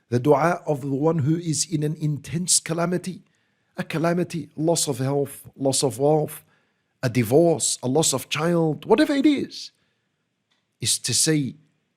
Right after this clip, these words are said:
the dua of his brother Yunus, which is again, "La ilaha illa ant subhanak inni kuntu min al-zalimin." You notice that the majority of a dhikr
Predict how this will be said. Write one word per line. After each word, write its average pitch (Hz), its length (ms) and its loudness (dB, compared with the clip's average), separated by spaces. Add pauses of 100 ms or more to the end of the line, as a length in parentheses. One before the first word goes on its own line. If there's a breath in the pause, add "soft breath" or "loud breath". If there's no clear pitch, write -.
(260)
the 110 200 0
dua 123 440 2
of 127 140 -2
his 113 220 -4
brother 151 360 0
Yunus, 202 760 0 (320)
which - 260 2
is 120 160 0
again, 135 480 2
"La 160 400 4
ilaha 151 560 0
illa 156 360 2
ant 175 180 -4
subhanak 170 760 0
inni 156 340 -2
kuntu 170 340 -4
min 135 140 0
al-zalimin." 131 600 0 (640 soft breath)
You 151 100 2
notice 185 460 2
that - 240 -2
the 156 60 2
majority 147 720 0 (340)
of 185 420 0
a 135 80 0
dhikr 107 560 -4